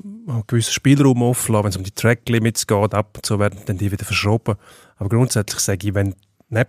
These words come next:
der Strecke nichts ist, wo du kannst schnell drüber fahren kannst, dann brauchst du die Track-Limits nicht, dann ist einfach die Strecke irgendwann fertig. Wenn einer neben rauskommt, dann bleibt er halt stecken.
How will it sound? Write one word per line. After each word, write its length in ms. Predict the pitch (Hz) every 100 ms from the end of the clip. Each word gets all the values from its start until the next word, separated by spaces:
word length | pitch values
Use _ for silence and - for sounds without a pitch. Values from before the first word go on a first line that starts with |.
| -
der 60 |
Strecke 640 | - - 113 120 - - 120 - _ _ _
nichts 420 | 120 131 147 -
ist, 180 | 131 120
wo 60 | 117
du 120 | 117
kannst 220 | - 117
schnell 340 | - 120 120
drüber 300 | 110 127 160
fahren 480 | 147 110 101 120 143
kannst, 60 | 131 _ _ _ _ _ _ _ _ - _
dann 100 | 98
brauchst 220 | 110 -
du 40 | -
die 60 |
Track-Limits 640 | 113 110 - 110 104 104 127
nicht, 200 | - 127
dann 80 |
ist 120 | 113 107
einfach 160 | 104
die 80 | -
Strecke 420 | - 123 156 - 139
irgendwann 240 | 139 143
fertig. 420 | 143 123 - 110
Wenn 120 | 101
einer 200 | 107 110
neben 220 | 104 104 104
rauskommt, 520 | 147 156 - 127 110
dann 40 | 110
bleibt 240 | 113 -
er 80 | 104
halt 140 | 110
stecken. 560 | - 127 151 _ -